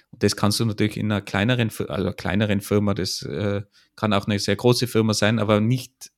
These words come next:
vergleichbar natürlich mit Google. Dann hast du halt vielleicht einfach Dinge, die, die man machen muss,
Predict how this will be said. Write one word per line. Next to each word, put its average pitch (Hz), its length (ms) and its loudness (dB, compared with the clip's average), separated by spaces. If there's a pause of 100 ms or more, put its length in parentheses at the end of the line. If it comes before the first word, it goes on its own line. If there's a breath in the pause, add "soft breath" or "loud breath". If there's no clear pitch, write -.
(140)
vergleichbar 104 520 2
natürlich 107 340 0
mit 110 140 -2
Google. 131 340 2 (340 soft breath)
Dann 98 140 2
hast 135 220 4
du 139 40 8
halt 110 120 6
vielleicht 107 320 0
einfach 104 340 -4 (180)
Dinge, 131 280 4
die, 110 480 -2
die 117 80 2
man 107 160 4
machen 104 340 2
muss, - 400 0